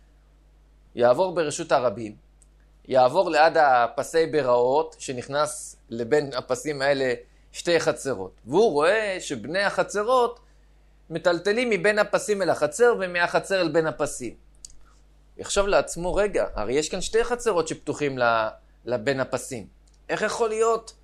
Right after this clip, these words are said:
שהבין הפסים הזה לא הופך להיות איזושהי רשות כוללת יותר,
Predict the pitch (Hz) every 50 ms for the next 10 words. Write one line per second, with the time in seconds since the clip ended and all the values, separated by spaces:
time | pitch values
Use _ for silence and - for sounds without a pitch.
0 | _ _ _ _ _ _ _ _ - - - - 185 165 160 147 147 143 135 139
1 | 143 139 135 131 127 185 196 208 202 202 - 165 - - 214 214 202 185 160 156
2 | 190 220 220 202 196 196 190 - - - _ _ _ 135 151 185 208 202 202 -
3 | 214 202 196 202 196 196 202 202 208 180 165 - 185 170 165 165 165 160 160 156
4 | 147 - - _ - 107 - _ _ - 127 123 139 131 - 196 196 - - -
5 | 175 165 165 190 214 233 226 226 - 170 160 - 156 139 139 135 135 139